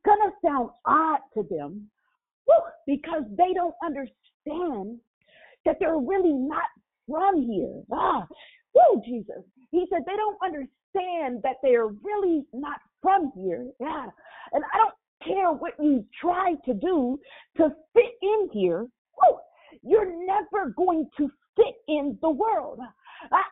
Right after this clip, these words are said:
I created you. You're in the world. Oh, God. But you're not of the world. And, and so some of the trials that you face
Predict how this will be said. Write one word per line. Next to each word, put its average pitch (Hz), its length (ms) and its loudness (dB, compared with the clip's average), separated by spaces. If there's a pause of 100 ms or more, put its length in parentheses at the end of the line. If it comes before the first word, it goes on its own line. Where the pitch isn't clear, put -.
I 311 140 0 (100)
created 381 760 2 (140)
you. 214 320 -6 (2250)
You're 311 240 6 (180)
in 440 340 2 (240)
the 254 100 8
world. 175 460 0 (260)
Oh, 349 300 -4
God. 180 200 -12 (280)
But 359 200 2
you're 370 180 4
not 320 220 -2 (240)
of 440 220 6 (180)
the 226 80 8
world. 170 500 0 (760)
And, 320 180 -2
and 381 280 -2
so 349 280 -2
some 427 200 4
of 403 100 0
the 302 140 0 (220)
trials 330 600 -4
that 285 220 6
you 262 200 -2 (300)
face 285 420 0